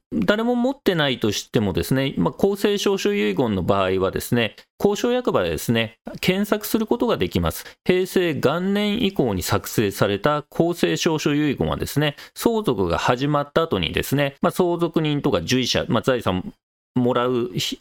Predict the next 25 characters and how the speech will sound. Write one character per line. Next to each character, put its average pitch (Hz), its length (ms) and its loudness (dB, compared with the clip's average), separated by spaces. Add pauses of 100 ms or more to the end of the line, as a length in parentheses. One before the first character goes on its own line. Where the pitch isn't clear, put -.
人 - 220 -2
と - 100 0
か 151 100 0
で - 100 -2
す - 120 -2
ね、 139 260 -2
遺 165 260 2
言 170 180 0
執 175 280 0
行 190 180 -2
者 123 160 0
は 85 100 0
で - 100 -4
す - 120 0
ね、 123 200 0 (140)
こ 170 140 2
う 156 80 -4
検 220 360 0
索 202 240 0
が 190 100 2
で 160 140 -2
き 160 120 0
ま 143 100 2
す - 120 -10
と、 78 240 0